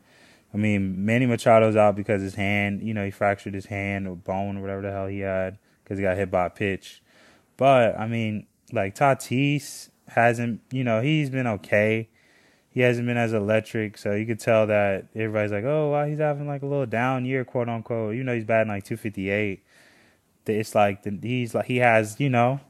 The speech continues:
he had that P E D scare and all that shit. So, I mean, it was true 'cause he was suspended for a long time. But,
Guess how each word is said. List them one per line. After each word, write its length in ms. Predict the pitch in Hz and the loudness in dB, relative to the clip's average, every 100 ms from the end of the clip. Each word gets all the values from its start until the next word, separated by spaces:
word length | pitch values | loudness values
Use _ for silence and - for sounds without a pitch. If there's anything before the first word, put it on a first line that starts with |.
| _ _ _ - - | _ _ _ -20 -4
he 180 | 120 123 | 0 4
had 160 | 120 120 | 4 4
that 200 | 113 - | 0 2
P 220 | 131 123 | 2 2
E 20 | |
D 200 | 117 127 | 2 0
scare 540 | - - 120 117 117 | -2 0 2 4 2
and 80 | 117 | 0
all 160 | 117 117 | -2 -2
that 180 | 117 117 | -2 -4
shit. 460 | - 117 113 - | -4 -2 -2 -6
So, 480 | - 110 107 104 104 _ _ _ _ _ _ _ | -2 2 4 2 -2 _ _ _ _ _ _ _
I 40 | 110 | -2
mean, 200 | 107 104 | 2 2
it 60 | |
was 180 | 107 101 | 2 0
true 260 | - 123 104 | 2 4 4
'cause 120 | 101 | 2
he 120 | 104 | 2
was 120 | 101 | 0
suspended 340 | 101 107 101 101 | -2 -2 0 0
for 100 | 98 | 2
a 80 | |
long 240 | 95 92 92 | 2 0 -2
time. 380 | 110 113 101 90 | -2 -2 -2 -2
But, 320 | 92 90 | -2 -2